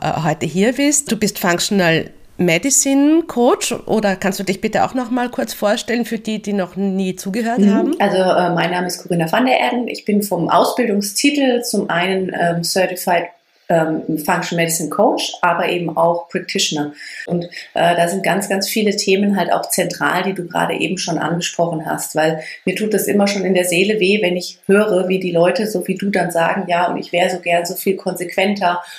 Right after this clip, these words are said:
Speaker 2: und das kann ich nicht und da bin ich schlecht und da bin ich inkonsequent.“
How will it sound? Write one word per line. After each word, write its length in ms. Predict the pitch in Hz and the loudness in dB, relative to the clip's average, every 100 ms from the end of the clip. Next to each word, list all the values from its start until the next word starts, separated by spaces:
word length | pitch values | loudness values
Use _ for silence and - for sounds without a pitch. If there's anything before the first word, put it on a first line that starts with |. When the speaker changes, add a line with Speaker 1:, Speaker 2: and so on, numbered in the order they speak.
| - | -6
Speaker 2:
und 160 | 196 185 | -2 0
das 140 | 175 | 0
kann 220 | - 196 | 0 0
ich 160 | 196 - | -2 -4
nicht 340 | 190 190 - | -2 -2 -2
und 120 | 180 170 | -2 0
da 80 | |
bin 160 | 165 185 | 0 -2
ich 160 | - - | 0 0
schlecht 400 | 180 190 - - | 0 0 -2 -6
und 120 | 180 | -4
da 80 | 175 | -2
bin 180 | 185 | -2
ich 100 | 180 | -2
inkonsequent.“ 840 | - 214 214 190 170 - 185 202 | 0 0 0 -2 -4 -4 -2 -2